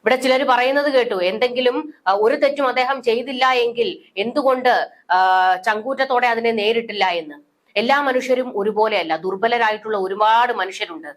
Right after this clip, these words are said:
തനിക്ക് നേരെ അഴിമതി ആരോപണങ്ങൾ വരുമ്പോൾ ഒരു കൂട്ടം ആൾക്കാർ വളഞ്ഞിട്ട് ആക്രമിക്കുമ്പോൾ, അതും പണവും പിടിപാടും, ആ, ശക്തിയും, ആ, അതുപോലെ തന്നെ പവറും ഒക്കെയുള്ള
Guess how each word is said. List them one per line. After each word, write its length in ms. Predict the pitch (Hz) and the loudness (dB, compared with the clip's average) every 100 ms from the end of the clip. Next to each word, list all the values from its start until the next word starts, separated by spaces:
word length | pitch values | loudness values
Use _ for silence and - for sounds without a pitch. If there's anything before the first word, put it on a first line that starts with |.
| _ - - 190 | _ -20 -8 -6
തനിക്ക് 260 | 202 240 | -2 0
നേരെ 180 | 233 233 | 2 2
അഴിമതി 460 | 233 208 233 240 240 | 2 0 0 2 2
ആരോപണങ്ങൾ 640 | 214 226 240 233 233 233 | 2 2 0 0 0 -2
വരുമ്പോൾ 480 | 214 202 196 160 170 | -2 -4 -4 -2 -4
ഒരു 80 | 226 | -8
കൂട്ടം 380 | 233 240 240 | -8 -2 0
ആൾക്കാർ 340 | 220 226 233 233 | 0 0 0 0
വളഞ്ഞിട്ട് 500 | 208 196 233 240 214 | 0 0 -2 -2 0
ആക്രമിക്കുമ്പോൾ, 720 | 196 226 240 233 226 196 147 - _ - | 0 0 -4 -4 -4 -2 -4 -6 _ -4
അതും 300 | 202 254 277 | 0 0 0
പണവും 520 | 226 226 262 294 285 | 0 2 0 -2 -4
പിടിപാടും, 760 | 233 240 262 262 254 240 339 330 - - | -4 -2 2 2 2 0 -2 -4 -12 -2
ആ, 100 | 190 196 196 196 196 196 196 - | 2 4 4 4 4 2 0 -4
ശക്തിയും, 800 | - - 226 - 285 269 320 - 196 | -8 -4 -4 -4 -4 0 0 0 0
ആ, 80 | 196 190 190 190 190 190 - | 0 2 2 0 -2 -6 -6
അതുപോലെ 420 | 214 233 277 285 | -4 0 0 2
തന്നെ 200 | 269 269 269 | 0 0 0
പവറും 480 | 233 240 285 254 226 | 0 2 0 0 -2
ഒക്കെയുള്ള 600 | - 294 254 240 175 | 0 0 0 0 0